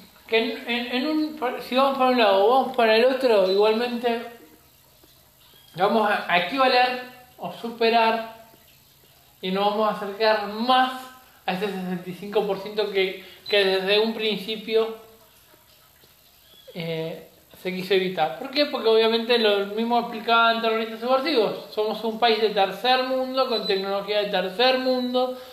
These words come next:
con, con problemas de tercer mundo.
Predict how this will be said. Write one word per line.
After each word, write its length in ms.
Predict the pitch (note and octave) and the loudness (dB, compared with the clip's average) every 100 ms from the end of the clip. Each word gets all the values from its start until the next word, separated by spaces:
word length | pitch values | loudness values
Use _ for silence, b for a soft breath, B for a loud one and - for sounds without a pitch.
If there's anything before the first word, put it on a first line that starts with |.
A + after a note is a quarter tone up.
| B | B
con, 380 | - F#3 F#3 G3 | -8 -6 -6 -8
con 800 | F#3 F#3+ F#3+ F#3+ F3+ F#3 F#3 - _ _ | -4 -2 -2 -4 -6 -8 -10 -18 _ _
problemas 640 | G3+ G3+ G#3+ A3+ A3+ F#3+ | 0 4 4 4 4 2
de 120 | G3 | 0
tercer 480 | F#3 F#3+ F#3 C4 C4+ | 2 0 2 2 2
mundo. 680 | C#4 C4+ B3+ B3 C4 C4 - | 2 0 0 2 2 2 -4